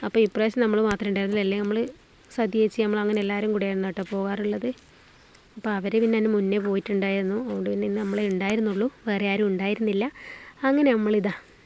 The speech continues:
അവിടുന്ന് അതൊക്കെ കഴിച്ച് അവിടുന്ന് മടങ്ങാൻ നോക്കുന്നുണ്ട്. ഇനിയിപ്പോൾ ഇവിടുന്ന് മടങ്ങിയിട്ട് വേണം നമുക്ക് നേരെ പോകെ. പിന്നെ ഇന്ന് വിവാഹ വാർഷികമായതുകൊണ്ട് തന്നെ <laughs> ഇതിൽ ഒതുക്കി. അങ്ങനെ ഇതാ നമ്മൾ അവിടുന്ന് മടങ്ങി കേട്ടോ.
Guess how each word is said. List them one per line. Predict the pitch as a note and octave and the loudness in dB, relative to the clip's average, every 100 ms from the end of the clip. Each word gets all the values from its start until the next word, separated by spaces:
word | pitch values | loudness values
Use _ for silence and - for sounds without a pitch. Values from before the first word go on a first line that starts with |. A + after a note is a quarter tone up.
| - | -20
അവിടുന്ന് | - G3 G3+ | -8 -4 -2
അതൊക്കെ | G3 F#3+ G#3 - | -2 -4 -6 -4
കഴിച്ച് | G3 F#3 - B3+ - - - - - - - | -4 -4 -2 -2 -2 -18 -20 -20 -20 -20 -20
അവിടുന്ന് | - G#3 G3+ G3+ | -8 -4 0 0
മടങ്ങാൻ | G3 F#3 F#3+ F#3 F#3+ G3 G3 | 0 -2 -2 -2 0 0 0
നോക്കുന്നുണ്ട്. | G3 F#3 F3+ G3 F#3+ F3+ | 0 -2 -4 -2 -2 0
ഇനിയിപ്പോൾ | F#3+ F#3+ G3 G#3+ | 0 -2 0 0
ഇവിടുന്ന് | G#3 A#3+ | 2 2
മടങ്ങിയിട്ട് | G#3 G3+ G#3+ A3 | 2 2 0 2
വേണം | G#3 | 0
നമുക്ക് | G3+ G3 G3+ | -2 -2 -2
നേരെ | G3 G3+ - | -2 -4 -4
പോകെ. | G3 F#3+ F#3+ A#3+ - - - - - - - | -4 -2 -2 -4 -8 -20 -20 -20 -20 -20 -10
പിന്നെ | G#3 G3+ G3 G3 G3 G3+ A#3 D#4 - - | -4 -2 0 -2 0 0 0 -2 -8 -8
ഇന്ന് | A#3 G#3+ | -2 2
വിവാഹ | A3 G#3+ A3 | 2 2 2
വാർഷികമായതുകൊണ്ട് | A#3+ A3 B3 A#3+ A#3+ A#3 | 0 2 2 4 4 4
തന്നെ | A#3 A#3 C#4 E4 | 2 2 0 -2
<laughs> | C#4+ G3 C#4+ B3 A#3 A3+ - - - | -4 4 6 8 8 6 -2 -8 -2
ഇതിൽ | A3 G#3 A#3 C#4+ - - - - - - - - | 0 4 4 4 -4 -20 -20 -20 -20 -20 -20 -4
ഒതുക്കി. | G3+ F#3 F#3+ - A#3+ | -2 0 -2 0 0
അങ്ങനെ | C4+ A#3+ | 2 2
ഇതാ | G#3+ G3 | 4 2
നമ്മൾ | F#3+ G3 | 0 0
അവിടുന്ന് | F#3+ F#3+ | 0 0
മടങ്ങി | G3 F#3+ F#3 F#3 | 0 -2 -2 0
കേട്ടോ. | F#3 F3 | -2 -2